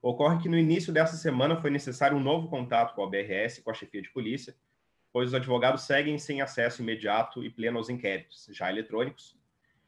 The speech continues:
diante de que alguns delegados estariam marcando as peças como se estivessem em sigilo, restringindo o acesso e peticionamento dos defensores. Eu tenho certeza que o problema vai ser solucionado, assim como raramente temos problemas com os inquéritos da Polícia Federal, por exemplo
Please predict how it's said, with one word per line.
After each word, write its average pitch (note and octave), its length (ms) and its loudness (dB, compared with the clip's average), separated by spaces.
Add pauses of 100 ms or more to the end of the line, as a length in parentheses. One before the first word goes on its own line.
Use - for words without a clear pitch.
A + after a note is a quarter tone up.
(300)
diante C3 380 0
de - 240 -14 (100)
que D#3+ 60 0
alguns D3 500 2
delegados C#3+ 460 4
estariam D3 240 0
marcando C#3+ 340 2
as D3 80 -6
peças - 360 -2
como C#3+ 180 -4
se - 100 -12
estivessem B2+ 400 -2
em C3+ 40 -4
sigilo, C3 520 -2
restringindo C#3 680 -2
o D3+ 40 6
acesso B2+ 400 0
e - 20 -12
peticionamento B2 680 -4
dos G#2 120 -16
defensores. A2 680 -8 (1160)
Eu A2 80 -12
tenho E3 140 -2
certeza F3 420 -2
que - 80 -10
o - 40 -20
problema B2 280 0
vai G#2+ 100 -2
ser - 140 -12
solucionado, A2+ 580 -4 (340)
assim B2 260 -6
como A2 220 -6
raramente A#2 400 2
temos A#2+ 220 -2
problemas G#2 580 -2
com - 140 -14
os G2+ 80 -12
inquéritos G#2 340 -6
da G2 80 -8
Polícia F#2+ 260 -14
Federal, F#2+ 440 0
por - 100 -14
exemplo A2 320 -6